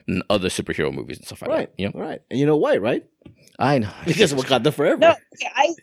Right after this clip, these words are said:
Speaker 3: the thing I don't like about the, um, ending parts of them showing, like, those extra scenes was always that they ended with those stupid ass thing, like, you know, the kid's like,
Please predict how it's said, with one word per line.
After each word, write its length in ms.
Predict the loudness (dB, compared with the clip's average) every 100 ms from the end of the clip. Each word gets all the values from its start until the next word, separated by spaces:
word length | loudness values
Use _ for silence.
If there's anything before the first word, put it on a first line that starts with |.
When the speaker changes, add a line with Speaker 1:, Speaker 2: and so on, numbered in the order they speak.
| _
Speaker 3:
the 60 | -6
thing 160 | -2 4
I 60 | 6
don't 260 | 6 6
like 200 | 6 6 6
about 300 | 4 4 2
the, 200 | 0 2
um, 260 | 2 2 -4
ending 340 | -10 -6 -6 -8 0
parts 300 | 0 0 0
of 220 | -2 -2 -4
them 220 | -2 -2
showing, 320 | 0 2 2
like, 120 | 0 0
those 140 | 2
extra 300 | 0 0 -4
scenes 280 | -2 -4 -4
was 100 | 2
always 260 | 4 6
that 220 | 6 4 2 -2
they 120 | 2 4
ended 280 | 4 4 0
with 120 | -2
those 200 | -6 -8
stupid 340 | -6 -4 2
ass 220 | 2 2
thing, 240 | 0 -4 -4
like, 260 | -6 -8 -14 _ _ _
you 80 | -6
know, 80 | -4
the 60 |
kid's 340 | -4 0 0 2
like, 220 | 0